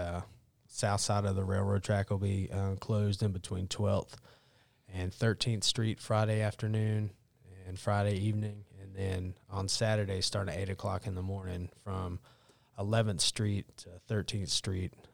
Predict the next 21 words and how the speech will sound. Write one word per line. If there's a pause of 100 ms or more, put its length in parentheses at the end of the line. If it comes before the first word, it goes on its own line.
(200)
uh,
West
Virginia
and
East
Virginia
will
be
closed
down. (360)
And
then
we'll
keep (400)
West
Pennsylvania
closed
down
for
the
festival.